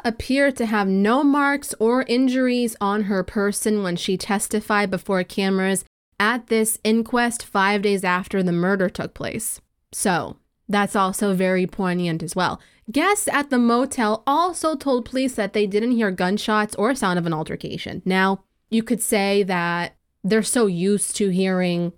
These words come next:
gun violence that they didn't register this as anything unique,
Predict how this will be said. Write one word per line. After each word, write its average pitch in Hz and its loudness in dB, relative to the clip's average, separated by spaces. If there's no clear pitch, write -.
gun 214 2
violence 185 0
that 170 -2
they 180 0
didn't 170 -2
register 190 0
this 208 -2
as 185 0
anything 185 0
unique, 175 0